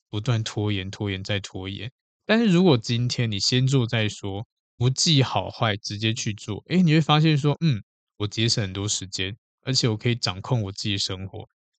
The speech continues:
甚至呢，不管是好是坏，我至少都可以学到些什么。就像我好了，我很多时候去做的话，我都觉得说：“好。”就像是很多人都会讲说什么：“诶，这家餐厅不要吃，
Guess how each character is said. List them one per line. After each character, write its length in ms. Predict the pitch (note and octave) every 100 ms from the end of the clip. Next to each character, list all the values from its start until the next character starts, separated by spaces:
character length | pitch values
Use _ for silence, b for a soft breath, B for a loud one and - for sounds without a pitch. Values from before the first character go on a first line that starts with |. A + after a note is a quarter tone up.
| -
甚 180 | F3
至 160 | D3 D3+
呢， 180 | C#3 B2
不 140 | A#2+ D3
管 160 | G2
是 180 | G2 C3
好 180 | - F2+
是 220 | - G#2
坏， 260 | F#2 G2+ F#2 _ _ _ _ _
我 120 | A2
至 240 | - F3+
少 240 | D3 G#2+ G2
都 100 | B2
可 120 | B2
以 40 |
学 200 | A2 -
到 140 | G#2 A2
些 160 | G#2+
什 120 | G2+ -
么。 100 | -
就 100 | -
像 140 | F3 F3
我 200 | A#2+ A2+
好 220 | G#2 D#2+
了， 140 | - - _ _ _ -
我 100 | E3+
很 80 | D#3+
多 140 | D3
时 80 | C3+
候 100 | A2
去 120 | B2
做 240 | B2+ C3
的 60 | G#2
话， 120 | A#2
我 60 | G#2
都 120 | A2
觉 120 | A2+
得 60 | G2+
说 100 | G2+
：“好。” 200 | F2+ F2+ - _ _
就 60 | B2
像 220 | C3 A#2+
是 120 | B2
很 160 | A2 G2
多 140 | A#2+
人 100 | B2
都 100 | A2
会 200 | A#2 A#2+ - _
讲 180 | G2+ G2+
说 140 | A#2
什 60 | A#2+
么 80 | -
：“诶， 140 | F#3+
这 120 | F#3
家 140 | G3 G3+
餐 260 | G3 G3
厅 220 | F#3+ G3
不 60 | E3+
要 180 | D#3 E3+
吃， 400 | - - D#3